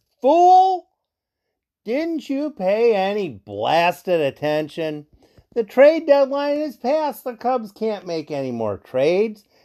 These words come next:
Not like anybody wants anybody on their major league roster anyway, but you silly, silly, ignorant fool. Don't you know the Cubs can't make any trades?" Well, a-, a-, actually, yeah, they can. The Cubs can still make trades.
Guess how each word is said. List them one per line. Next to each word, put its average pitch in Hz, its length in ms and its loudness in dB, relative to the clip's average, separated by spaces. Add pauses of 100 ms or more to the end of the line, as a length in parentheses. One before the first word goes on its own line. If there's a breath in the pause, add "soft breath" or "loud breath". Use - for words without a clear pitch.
(140)
Not 277 280 0
like 233 200 4
anybody 220 500 2
wants 208 300 -2
anybody 196 480 -2
on 190 200 -4
their 185 100 -4
major 190 380 -6
league 196 200 -6
roster 190 400 -4
anyway, 214 360 -4
but 262 160 -4
you 370 380 2
silly, 247 760 2
silly, 202 760 -4 (760)
ignorant 302 960 0
fool. 190 480 2
Don't 190 500 -2
you 233 120 -6
know 180 320 0
the 175 100 -6
Cubs 156 360 -4
can't 143 360 -8
make 131 220 -6
any 127 120 -8
trades?" 143 220 -14
Well, 208 180 -8
a-, 185 220 -4
a-, 202 160 -16 (100)
actually, 180 440 -6
yeah, 107 100 -6
they 98 140 -10
can. 87 320 -20 (640 soft breath)
The 190 80 -2
Cubs 190 340 0
can 175 180 -12
still 135 300 -8
make 123 300 -12
trades. 98 500 -14